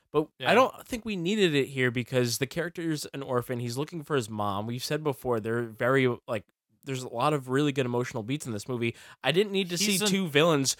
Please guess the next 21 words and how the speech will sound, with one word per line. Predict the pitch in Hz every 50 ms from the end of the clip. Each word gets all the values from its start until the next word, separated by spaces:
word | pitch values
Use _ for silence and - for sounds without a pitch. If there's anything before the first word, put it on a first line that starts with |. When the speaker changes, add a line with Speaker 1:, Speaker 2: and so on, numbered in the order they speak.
| - - -
Speaker 1:
crash | - - 151 147 165 208 202 -
their | 196 170 147
car | - - - 180 180 180
into | 196 190 190 156
a | 135
crippled | - - - 226 208 190 190 170
Speaker 2:
Yeah. | 151 127
Speaker 1:
kid. | 117 - - 151 - - - - -
<laughs> | - -
Like | - 185 190 - - -
Speaker 2:
Yeah, | - 233 247 226 170 151
like, | 147 135 131 - 208 - - - 214 -
he's | - 190 175 175
an | 190 180 165 -
orphan | - 196 165 175 185 196 185 - 185 180 170 160 151 147 143 135 135 - _ _ _ _ _ _ _ _ _ _ _ _ _ -
and | 139 143 143
he's | 135 143 147 135 120 123 - - -
crippled. | - - 165 175 - 127 107 104 107 107 - - - - - -
Like, | 127 127 127 156
Speaker 1:
Yeah. | 220 180 98 101 113 123 _ _ _ _
Speaker 2:
that's, | 139 123 147 156 165 - - - - - - - - -